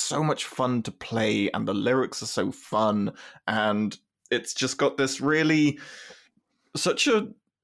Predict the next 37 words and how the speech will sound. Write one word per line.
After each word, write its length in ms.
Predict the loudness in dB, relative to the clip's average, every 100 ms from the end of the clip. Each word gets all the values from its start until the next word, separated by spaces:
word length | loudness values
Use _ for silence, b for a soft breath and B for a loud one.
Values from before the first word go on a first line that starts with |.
| _ _ _ _ _
"Oh, 220 | 2 4 4
I'm 140 | 4
such 220 | 2 2
an 60 | 2
angsty 380 | 2 0 -2 0
teen." 400 | 2 4 4 4
Like, 160 | 4
when 80 | 2
you 60 | 0
properly 300 | 0 -2 0
go 160 | 4 4
into 180 | 4 0
the 80 |
lyrics 440 | 0 4 4 2 -2
and 100 | -4
stuff 300 | 0 0 0
of, 100 | -2
like, 220 | 0 0
"I'm 180 | 0 2
a 40 | 0
child 340 | 2 2 2
of 60 | 2
soda 300 | 2 4 2
pop, 260 | 0 0
Ritalin, 400 | 0 0 2 2
and 260 | 0 -2 -2
dubious 440 | 0 2 2 0
religious 480 | 0 0 0 -2 -4 -12 _
undercuts 500 | -2 0 0 0 0
and 100 | 2
all 120 | 2 4
of 80 |
that 180 | 2 2
shit," 420 | 0 2 2 2
and 320 | 2 2 2 -2 B B 0
there's 280 | 2 2 0
just, 320 | -2 -2